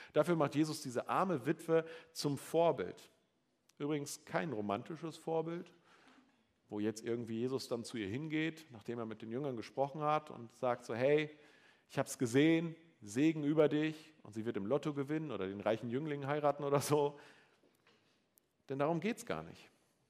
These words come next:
Entscheidend ist, dass wir hier einen Menschen sehen, der glaubt. So glaubt, dass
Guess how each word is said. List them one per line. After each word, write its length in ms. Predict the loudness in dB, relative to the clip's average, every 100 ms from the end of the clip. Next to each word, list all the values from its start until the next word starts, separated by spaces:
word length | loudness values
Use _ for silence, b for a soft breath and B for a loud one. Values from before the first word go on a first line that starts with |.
| _ _ _ _ _ _ _ _
Entscheidend 500 | -12 -2 2 2 0
ist, 220 | -8 -10
dass 160 | -14 -10
wir 60 | -6
hier 260 | -6 -6
einen 240 | -8 -10 -8
Menschen 580 | -8 -10 -12 -12 -12
sehen, 640 | -12 -6 -4 -4 -6 -10 -16 _ _ _ _ _ _ _ _ _ _ _
der 80 | -8
glaubt. 640 | -4 -2 -4 -8 -20 -20 _ _ _ _ _ _ _
So 400 | 2 6 6 6
glaubt, 640 | 4 6 6 2 -8 -20 _ _ _ _
dass 480 | 4 4 2 -6